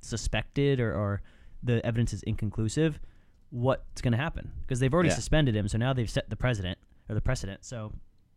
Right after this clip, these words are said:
Speaker 1: now you have to kind of follow up. If he does it again, do you suspend him the rest of the year? Like, how? What is it?
Speaker 2: Yeah, I, I don't know. That's a good question. So, um, for
Speaker 1: Fun
Speaker 2: that
Speaker 1: college basketball storyline. There you
Speaker 2: Col-,
Speaker 1: go.
Speaker 2: there you go. Before March Madness.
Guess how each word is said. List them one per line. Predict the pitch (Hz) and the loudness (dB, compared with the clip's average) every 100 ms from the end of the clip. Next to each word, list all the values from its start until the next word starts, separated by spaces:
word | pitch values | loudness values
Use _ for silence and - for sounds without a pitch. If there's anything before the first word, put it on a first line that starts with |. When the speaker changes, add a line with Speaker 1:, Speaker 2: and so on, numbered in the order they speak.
| _ _ - - - - | _ _ -20 -20 -20 -8
Speaker 1:
now | 101 | -2
you | 117 127 | 0 2
have | 123 | 0
to | 131 - | -2 -2
kind | - 127 | -2 -2
of | |
follow | - 123 120 | 0 2 2
up. | 147 - | 2 -2
If | - | -2
he | 117 | 0
does | 117 | 2
it | 113 | 2
again, | 107 110 131 | 0 0 2
do | 117 | 2
you | 107 - _ | 0 -4 _
suspend | 123 - 117 | -4 2 4
him | 113 104 _ _ - - _ _ _ _ - | 4 0 _ _ -18 -18 _ _ _ _ -2
the | 120 | 0
rest | - | 2
of | |
the | 120 | 2
year? | 110 117 113 123 185 247 - | 2 2 2 2 0 -2 -4
Like, | 131 131 | -4 0
how? | 165 - - 120 - | 0 -2 -6 -10 -2
What | 156 | 2
is | 180 151 | 2 0
it? | - - | -6 -2
Speaker 2:
Yeah, | 107 90 - | -2 -2 -2
I, | 82 | -2
I | 73 | 0
don't | 87 | -2
know. | 87 | -2
That's | 73 - | -4 -4
a | |
good | 82 - | -4 -2
question. | 82 - 69 - - | -4 -6 -12 -14 -18
So, | - 71 67 - - - - - - - | -10 -8 -8 -16 -20 -20 -20 -20 -16 -8
um, | 78 76 73 71 71 | -4 -4 -4 -8 -12
for | - - | 2 6
Speaker 1:
Fun | 147 - _ - | 6 4 _ -10
Speaker 2:
that | - | -4
Speaker 1:
college | - 147 165 143 | 2 4 6 6
basketball | 131 127 131 120 | 6 4 0 0
storyline. | 120 117 98 90 | 2 2 0 0
There | 107 | 0
you | 117 | 2
Speaker 2:
Col-, | 95 | 2
Speaker 1:
go. | 90 | 0
Speaker 2:
there | 90 | 0
you | 117 | 2
go. | 135 87 67 | 2 0 -2
Before | - 82 98 | -8 -4 -2
March | 104 104 - | 0 -2 0
Madness. | 92 78 64 - | -2 -2 -8 -14